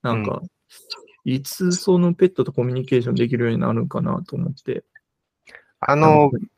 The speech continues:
Speaker 2: ぶっちゃけ、
Speaker 1: うん。
Speaker 2: 日本語に翻訳しなくても、
Speaker 1: うん。
Speaker 2: 皆さんは犬とコミュニケーション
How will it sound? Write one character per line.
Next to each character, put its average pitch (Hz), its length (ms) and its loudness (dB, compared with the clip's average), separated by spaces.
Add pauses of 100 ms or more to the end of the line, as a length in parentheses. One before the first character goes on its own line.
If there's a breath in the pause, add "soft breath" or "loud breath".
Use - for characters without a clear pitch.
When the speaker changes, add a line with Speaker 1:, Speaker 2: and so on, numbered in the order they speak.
Speaker 2:
ぶ 180 120 -8
っ - 20 -12
ち - 80 -4
ゃ 254 60 2
け、 - 180 4
Speaker 1:
う - 40 4
ん。 117 80 -4 (360 soft breath)
Speaker 2:
日 143 80 0
本 262 280 4
語 285 80 6
に 285 140 4
翻 247 280 2
訳 262 160 0
し - 120 -6
な 285 120 0
く - 80 -14
て 151 100 2
も、 127 400 2 (240)
Speaker 1:
う - 40 -12
ん。 - 40 0
Speaker 2:
皆 131 160 6
さ 139 140 4
ん 139 80 4
は 120 100 2
犬 135 240 -2
と - 100 -6
コ - 140 -4
ミ 143 60 -2
ュ - 40 -6
ニ 165 60 -10
ケ 214 100 -2
ー 202 40 0
シ - 100 -4
ョ 117 40 -6
ン 104 40 -12